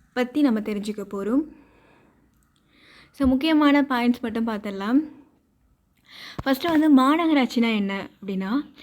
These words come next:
பத்து லட்சத்துக்கும் மேற்பட்ட மக்கள் தொகையும் அதிக வருவாயும் இருக்கிற ஊர்களை மாநகராட்சியா தமிழ்நாடு அரசு அறிவிக்கும்.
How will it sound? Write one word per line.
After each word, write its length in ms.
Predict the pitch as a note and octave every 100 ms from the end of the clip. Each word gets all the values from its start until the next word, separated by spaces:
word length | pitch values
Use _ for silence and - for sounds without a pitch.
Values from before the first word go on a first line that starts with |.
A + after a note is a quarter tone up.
| - - -
பத்து 260 | C#4+ C#4+ F4+
லட்சத்துக்கும் 600 | E4+ D#4+ C#4+ C#4 D4+ D#4+
மேற்பட்ட 680 | B3+ B3+ B3 B3 A#3+ C#4 C#4+
மக்கள் 360 | A3+ B3 A#3
தொகையும் 600 | A3+ G#3+ A3 A3 B3+ C#4+
அதிக 480 | A#3 A#3 D4 D4+ D#4+
வருவாயும் 800 | B3 A#3+ C4 C4+ A#3+ A#3 B3 B3
இருக்கிற 580 | A3+ A3 A3+ G#3+ A#3 A3+
ஊர்களை 540 | A#3+ C4 A3+ G#3 A3 C4+ A3
மாநகராட்சியா 880 | G#3+ A#3+ C#4 C#4+ B3 A3 G#3 A3 G#3 B3+ D#4 - - - -
தமிழ்நாடு 560 | C4+ C#4+ D#4 D#4 C#4 B3
அரசு 480 | G#3 G#3+ G#3+ C#4
அறிவிக்கும். 640 | - G#3+ G#3+ G#3+ G#3+ A3+